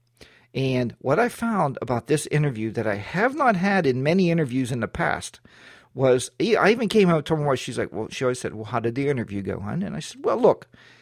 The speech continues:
it went like this. It went very, very well." And I said, she said, "Well, how so? How so did it go well, better than, than other interviews you went to?" I said,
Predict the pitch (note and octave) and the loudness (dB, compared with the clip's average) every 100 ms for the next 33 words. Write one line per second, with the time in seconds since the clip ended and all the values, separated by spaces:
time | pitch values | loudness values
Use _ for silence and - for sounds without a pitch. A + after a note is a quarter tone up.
0 | _ F3 G3 G3 F3 C3 C3 - - _ | _ 2 4 4 4 4 2 0 -14 _
1 | _ _ - _ - B2 B2+ F#2 A#2+ A#2+ | _ _ -20 _ -2 0 -2 0 2 4
2 | C3 A2 G#2+ G2+ G2+ F2 - _ _ _ | 2 0 -2 -2 -4 -6 -12 _ _ _
3 | _ _ _ _ _ _ _ _ B2 B2+ | _ _ _ _ _ _ _ _ -4 -2
4 | A#2 - G2 - C3 G#2 - - E3 - | -4 -4 -4 0 2 2 -4 -10 -10 -4
5 | C#3+ D#3+ G3 E3+ - - F#2+ - F3+ A3 | -2 -2 0 -2 0 2 2 0 -2 0
6 | D4 - A#3 G#3 G#3 F3+ F3+ D#3+ D#3 G3 | 0 4 6 6 4 6 6 4 4 4
7 | D#3+ D#3 - G#2 D#2 _ _ - F3+ G3+ | 4 2 -4 -18 -18 _ _ 6 6 4
8 | F3 D#3+ C3 D3+ D3 C#3+ - D3+ D3 C3+ | 2 -2 -2 0 0 0 2 4 4 0
9 | A2+ A#2+ A#2 B2 B2+ - G#2 - | -2 -4 -4 -6 -6 -8 -6 -8